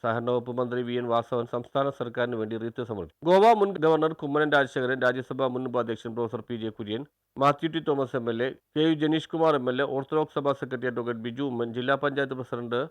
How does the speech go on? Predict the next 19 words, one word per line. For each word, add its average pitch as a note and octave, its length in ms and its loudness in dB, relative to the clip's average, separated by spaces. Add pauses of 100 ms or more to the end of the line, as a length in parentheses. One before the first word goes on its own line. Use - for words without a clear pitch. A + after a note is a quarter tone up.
(140)
ജോർജ് C#3 300 2
അബ്രഹാം, B2 320 0 (140)
അംഗങ്ങളായ C3+ 440 0
സി B2 160 -8
കെ B2 140 -6
ലതാകുമാരി, A#2 640 0
മായ A#2+ 260 2
അനിൽകുമാർ, A#2 640 -2
ജിജി B2 280 -6
മാത്യു, A#2+ 280 -4 (100)
കെ A#2+ 60 -4
പി A#2 140 -8
സി C3+ 140 -10
സി C#3+ 100 -12
ജനറൽ C3 220 -4
സെക്രട്ടറി A#2+ 340 -8
അഡ്വക്കേറ്റ് A2+ 320 -6
പഴകുളം B2 360 0
മധു A2+ 200 -4